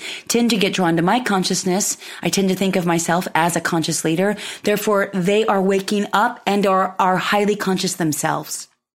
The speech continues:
Because there's a, a lot of people out there doing what you want to do. They're no more qualified or capable than you. But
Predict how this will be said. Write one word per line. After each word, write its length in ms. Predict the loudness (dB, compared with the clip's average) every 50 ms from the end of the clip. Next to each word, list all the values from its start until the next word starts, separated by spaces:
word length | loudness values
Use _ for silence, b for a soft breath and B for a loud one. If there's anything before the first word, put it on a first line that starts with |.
| _ -4
Because 220 | -2 0 0 2
there's 200 | 2 2 2 2
a, 120 | 0 -2 -2 -2
a 80 | 0
lot 240 | 2 2 2 2 2
of 80 | 0 0
people 280 | -2 -2 -2 0 0
out 160 | 0 0 0 0
there 120 | -2 0
doing 320 | 0 0 0 0 0 0
what 200 | 0 0 0 -2
you 200 | -2 -2 -2 0
want 200 | 2 2 2 0
to 80 | 0 0
do. 340 | 0 0 0 0 -2 -6 -10 B B B B
They're 240 | B 0 2 2 2
no 300 | 2 2 4 4 4 2
more 260 | 2 2 2 2 0
qualified 640 | 0 -2 0 0 2 2 2 0 0 0 0 0 0
or 80 | 0 -2
capable 600 | -2 -2 -2 0 0 0 -2 -2 0 0 0 0
than 200 | 0 0 0 0
you. 280 | 0 -2 -2 -6 -8 -14 _ _ _ _ _ _ _
But 460 | -6 0 0 2 2 2 -2 -6 -14